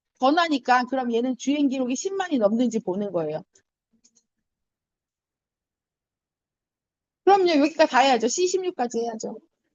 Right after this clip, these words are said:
맞아요. 자, 필요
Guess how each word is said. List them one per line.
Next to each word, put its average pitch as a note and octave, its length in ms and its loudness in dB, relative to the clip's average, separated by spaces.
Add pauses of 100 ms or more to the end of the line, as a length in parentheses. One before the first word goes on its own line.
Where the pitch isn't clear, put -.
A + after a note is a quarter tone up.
(1120)
맞아요. D4 460 0 (1300)
자, B3+ 160 2
필요 A#4+ 220 -4